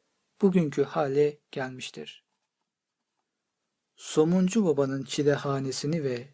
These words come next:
türbesini ziyaret edenler, ruhaniyetinden fevkalade feyiz ve bereketlere kavuştuklarını,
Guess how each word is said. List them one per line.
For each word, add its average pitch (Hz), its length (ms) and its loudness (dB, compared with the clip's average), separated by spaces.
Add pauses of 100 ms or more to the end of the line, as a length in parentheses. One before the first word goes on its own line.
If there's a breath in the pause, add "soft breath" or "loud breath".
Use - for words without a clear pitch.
türbesini 151 640 0
ziyaret 143 480 2
edenler, 131 580 -4 (340)
ruhaniyetinden 160 1000 -2
fevkalade 151 880 2
feyiz 165 320 4
ve 143 120 4
bereketlere 139 680 2 (100)
kavuştuklarını, 139 960 -4